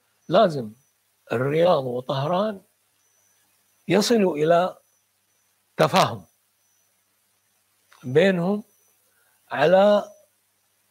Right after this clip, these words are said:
ضمان أمن، آه، اليمن.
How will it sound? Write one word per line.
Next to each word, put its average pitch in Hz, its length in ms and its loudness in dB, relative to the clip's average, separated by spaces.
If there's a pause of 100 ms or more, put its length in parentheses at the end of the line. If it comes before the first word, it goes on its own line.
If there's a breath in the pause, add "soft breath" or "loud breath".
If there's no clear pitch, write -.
(440)
ضمان 165 480 2 (140)
أمن، 160 380 -2 (560)
آه، 123 280 -4
اليمن. 107 460 -8